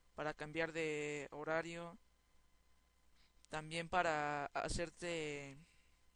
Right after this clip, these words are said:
inmortal y muchas cosas más, también para teletransportarse, el spawn y varias cosas. Así que para empezar, esos archivos los vamos a pasar para acá. Listo,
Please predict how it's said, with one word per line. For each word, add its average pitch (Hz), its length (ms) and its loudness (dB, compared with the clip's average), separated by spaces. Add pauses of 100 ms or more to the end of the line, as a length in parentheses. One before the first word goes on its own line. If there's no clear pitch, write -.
(120)
inmortal 175 840 4 (960)
y 160 80 -8
muchas 165 260 -6
cosas 165 220 -6
más, 151 320 -8 (180)
también 160 220 -2
para 160 160 2
teletransportarse, 151 880 -6 (640)
el 147 180 -2
spawn 190 560 0
y 156 60 -8
varias 156 280 -4
cosas. 147 380 -16
Así 165 240 -8
que 180 320 -2 (140)
para 147 160 -4
empezar, 165 500 -2 (160)
esos 180 320 -2
archivos 196 600 -4
los 147 180 -12
vamos 160 240 -8
a 156 60 -8
pasar 151 260 -10
para 147 160 -6
acá. - 180 -10 (1900)
Listo, - 340 -12